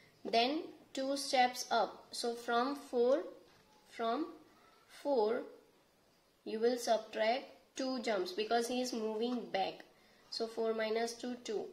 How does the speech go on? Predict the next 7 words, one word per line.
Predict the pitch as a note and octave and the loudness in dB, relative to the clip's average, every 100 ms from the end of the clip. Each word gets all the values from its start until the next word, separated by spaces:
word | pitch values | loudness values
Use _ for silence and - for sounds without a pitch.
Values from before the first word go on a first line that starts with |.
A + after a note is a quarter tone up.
| - | -8
Likewise, | G#3 A3 A#3+ - A#3+ B3 C4+ C#4 - - _ _ _ _ _ _ _ _ _ _ _ _ _ | -2 -2 -2 -4 -2 -2 -2 -6 -14 -20 _ _ _ _ _ _ _ _ _ _ _ _ _
he | A#3 A3+ | -8 2
will | A#3 A#3 | 4 4
reach | A3 A3+ B3 - - - | 2 -2 -4 -8 -10 -6
to | A3+ | -2
eleventh | A#3 G3 G3 G3+ A3+ D#4 - - - F#3+ | 0 0 0 -2 -2 -4 -6 -14 -16 -10
jump. | - E3+ E3 | -8 -8 -10